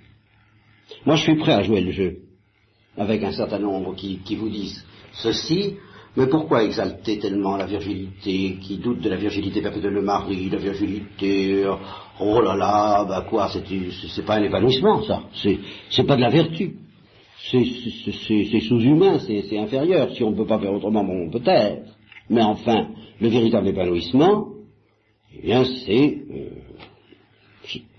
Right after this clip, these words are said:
c'est l'amour humain, et quand ils sont pas trop de mauvais poils,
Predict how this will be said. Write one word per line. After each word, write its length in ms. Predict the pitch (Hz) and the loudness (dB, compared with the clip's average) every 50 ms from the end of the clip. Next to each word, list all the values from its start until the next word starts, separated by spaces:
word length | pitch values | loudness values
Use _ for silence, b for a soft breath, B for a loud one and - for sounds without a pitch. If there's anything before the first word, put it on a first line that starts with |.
| - - - - _ - - - - 98 | -16 -16 -16 -16 _ -20 -16 -10 -6 -2
c'est 140 | - 123 107 | 2 4 4
l'amour 280 | 110 110 110 104 98 | 6 6 6 6 6
humain, 340 | 101 95 104 131 151 156 147 | 4 4 6 6 6 6 6
et 80 | 120 95 | 4 4
quand 200 | 104 104 - 104 | 0 -2 -4 -4
ils 80 | 98 | -6
sont 140 | - 107 95 | -6 -4 -4
pas 160 | 95 98 92 | -4 -4 -4
trop 340 | - - 110 107 95 90 85 85 | -4 -2 -2 -2 0 -2 -4 -6
de 140 | 78 85 | -6 -8
mauvais 400 | 85 92 90 85 98 95 90 85 82 - | -6 -6 -6 -6 -4 -6 -6 -6 -6 -4
poils, 380 | 107 120 131 143 135 131 131 | -2 0 2 2 0 -2 -4